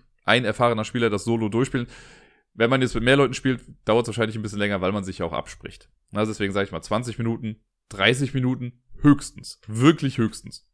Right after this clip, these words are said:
Ich kann mir nicht vorstellen, dass das Spiel länger geht als dreißig Minuten. Selbst mit jemandem, der jetzt vielleicht alles überdenken möchte. Die Karte ist so komprimiert, so klein, da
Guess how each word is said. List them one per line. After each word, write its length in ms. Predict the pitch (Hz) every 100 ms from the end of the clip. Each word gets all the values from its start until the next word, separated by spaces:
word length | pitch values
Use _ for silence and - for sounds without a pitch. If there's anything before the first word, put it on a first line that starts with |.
| -
Ich 120 | -
kann 140 | - 131
mir 80 |
nicht 200 | 123 147
vorstellen, 360 | - 139 143 131
dass 120 | 113
das 100 | 104
Spiel 180 | - 95
länger 360 | 87 110 139 117
geht 260 | 117 113 - - - -
als 400 | 101 101 - -
dreißig 320 | 90 90 -
Minuten. 380 | 82 78 - - _ _ _ _ _
Selbst 300 | 110 135 -
mit 100 | 113
jemandem, 320 | 117 117 -
der 100 | 101
jetzt 140 | 104
vielleicht 280 | 107 98 95
alles 220 | 101 117
überdenken 360 | 110 98 90 90
möchte. 220 | 87 95
Die 100 | 95
Karte 320 | - 131 143
ist 160 | 131 -
so 140 | 135
komprimiert, 560 | 170 156 147 123 127 120
so 140 | 135
klein, 440 | 139 117 110 120 127 _ _ _ _ _ _ _ - - - -
da 380 | 113 113 113